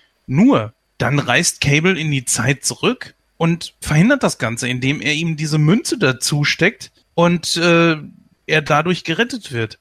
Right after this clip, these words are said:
Hä? Jetzt, jetzt klär mir mal einer auf. Das muss einem doch beim Drehen aufgefallen sein, dass es vorne und hinten keinen Sinn macht.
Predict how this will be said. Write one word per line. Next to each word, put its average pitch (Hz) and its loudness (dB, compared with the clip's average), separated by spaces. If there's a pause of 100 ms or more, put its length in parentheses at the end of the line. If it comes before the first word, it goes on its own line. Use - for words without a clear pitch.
(100)
Hä? 196 2 (300)
Jetzt, 185 -4
jetzt 175 -6
klär 165 2
mir 196 2
mal 170 2
einer 165 2
auf. 131 -2
Das 139 -4
muss - -2
einem 180 -4
doch 175 -4
beim 151 -2
Drehen 170 0
aufgefallen 139 -2
sein, 127 0
dass 165 0
es 151 -4
vorne 143 -2
und 135 0
hinten 147 -2
keinen 123 -4
Sinn 170 0
macht. 107 -8